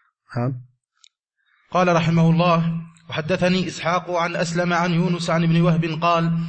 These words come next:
Speaker 2: حدثنا موسى بن حسين عن عبد الرحمن بن أبي الرجال عن موسى بن عقبة أن جبريل قال لرسول الله صلى الله عليه وسلم: 'ألا أعلمك دعاء؟' ثم ذكر الدعاء وفي أوله: 'يا نور السماوات والأرض'".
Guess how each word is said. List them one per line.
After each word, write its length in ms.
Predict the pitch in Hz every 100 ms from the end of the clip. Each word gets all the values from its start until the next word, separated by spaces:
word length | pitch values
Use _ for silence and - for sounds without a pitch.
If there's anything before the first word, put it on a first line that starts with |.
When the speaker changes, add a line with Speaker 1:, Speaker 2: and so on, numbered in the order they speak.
| - - -
Speaker 2:
حدثنا 460 | 147 151 175 185 185
موسى 300 | 180 180 180
بن 120 | 170
حسين 520 | 170 170 190 165 123 - - - _ -
عن 100 | 160
عبد 180 | 180
الرحمن 440 | 185 170 175 202 190
بن 120 | 175
أبي 200 | 190 180
الرجال 560 | 160 170 180 160 143 - - _ -
عن 120 | 170
موسى 280 | 208 170 185
بن 100 | 170
عقبة 500 | 175 180 180 175 170
أن 180 | 196 180
جبريل 360 | 175 196 180
قال 500 | 170 190 180 170 170
لرسول 340 | 180 175 202 180
الله 320 | 180 175 165
صلى 200 | 165 196
الله 320 | 180 180 160
عليه 240 | 170 160
وسلم: 520 | 156 151 170 147 123 110 - - - _ -
'ألا 300 | 196 208 190
أعلمك 460 | 170 190 190 185 185
دعاء؟' 560 | 165 160 175 - 160 156 - _ _ _
ثم 240 | - 220 214
ذكر 340 | 202 202 185
الدعاء 520 | 185 160 165 190 185 180
وفي 260 | 165 185
أوله: 500 | 190 165 160 156 151 - - _
'يا 200 | 165 196
نور 260 | 208 208 196
السماوات 680 | 180 196 180 170 175 165 160
والأرض'". 540 | 147 151 147 117